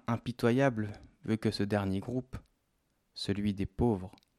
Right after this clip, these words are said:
soit exploité par les femmes les moins attirantes.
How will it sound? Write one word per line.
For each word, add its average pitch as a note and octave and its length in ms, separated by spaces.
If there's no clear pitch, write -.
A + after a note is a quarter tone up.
soit - 240
exploité B2+ 440
par A2 200
les A2 100
femmes C#3 340
les G2 120
moins A2+ 340
attirantes. - 640